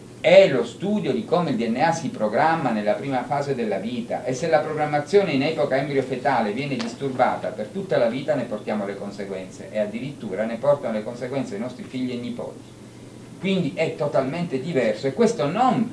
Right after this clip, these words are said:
perché il D N A sbaglia, ma perché il software è plastico.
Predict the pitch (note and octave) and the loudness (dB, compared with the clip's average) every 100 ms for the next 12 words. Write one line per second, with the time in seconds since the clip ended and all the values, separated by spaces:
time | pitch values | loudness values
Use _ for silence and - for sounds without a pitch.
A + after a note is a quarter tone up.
0 | - - - C3+ - E3 C3+ C3 B2+ B2+ | -10 -16 -2 0 2 2 4 2 2 2
1 | B2+ - F#2+ G2+ G#2+ F2+ F2+ G2+ B2 B2+ | 0 -2 -2 2 4 2 -4 -2 0 0
2 | C#3+ - E3+ E3 B2+ - - A#2+ A#2+ B2 | -2 -4 -4 -2 -4 -4 -4 0 2 4
3 | D3 D3+ - - - F3+ E3+ - G#2 - | 2 2 -4 -16 -4 -2 -2 -6 -12 -14